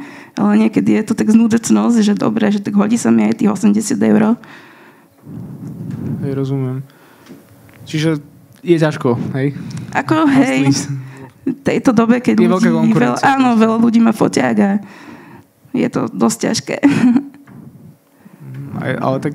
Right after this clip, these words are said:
Speaker 2: je tam aj, môžeš ty povedať, že už vlastne aj ty si už vytvorila nejaké meno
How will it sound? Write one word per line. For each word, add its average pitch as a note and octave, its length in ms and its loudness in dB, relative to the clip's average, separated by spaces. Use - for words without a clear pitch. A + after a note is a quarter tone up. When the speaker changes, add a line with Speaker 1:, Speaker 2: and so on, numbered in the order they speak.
Speaker 2:
je C#3 220 -4
tam F#3 160 -2
aj, D#3+ 160 -2
môžeš D3+ 280 2
ty G#3 80 -4
povedať, D3 320 0
že D3+ 80 2
už C3 100 2
vlastne C3+ 300 -2
aj C3 240 -2
ty C#3+ 160 -2
si C#3+ 100 0
už C#3 140 2
vytvorila C#3 320 0
nejaké B2 160 -6
meno A#2+ 320 -4